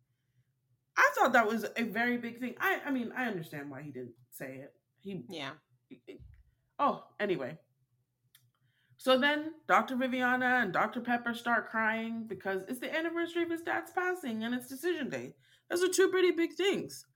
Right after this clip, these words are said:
Speaker 2: Yeah.
Speaker 1: And he says he'd rather have a girl <laughs> He'd rather have a girl who doesn't have things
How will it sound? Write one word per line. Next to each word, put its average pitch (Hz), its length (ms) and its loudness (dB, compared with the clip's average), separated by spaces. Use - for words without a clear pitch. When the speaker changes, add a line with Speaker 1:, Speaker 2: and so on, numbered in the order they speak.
Speaker 2:
Yeah. 180 280 -10
Speaker 1:
And 214 460 4
he 226 180 2
says 196 600 0
he'd 214 180 0
rather 214 320 6
have 208 240 0
a 208 80 2
girl 185 760 -2
<laughs> - 80 6
He'd 233 220 6
rather 269 420 8
have 294 180 6
a 285 80 6
girl 226 300 2
who - 120 6
doesn't 220 320 2
have 202 340 2
things 165 560 -2